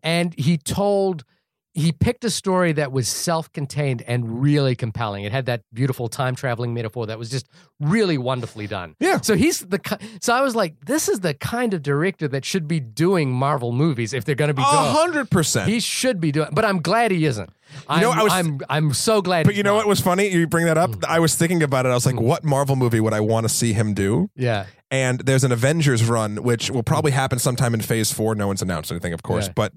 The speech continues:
Speaker 2: it's called Dark Reign,
Speaker 1: Yeah.
Speaker 2: where, uh,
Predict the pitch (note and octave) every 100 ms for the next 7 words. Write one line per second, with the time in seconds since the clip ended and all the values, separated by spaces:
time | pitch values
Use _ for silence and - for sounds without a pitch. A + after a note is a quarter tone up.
0 | - A#2+ - B2 A2 A#2 G#2+ A2 G#2+ G#2
1 | A2+ D3 D#3+ - A#2+ G#2 A#2+ B2+ A#2 -
2 | B2 A2 G#2+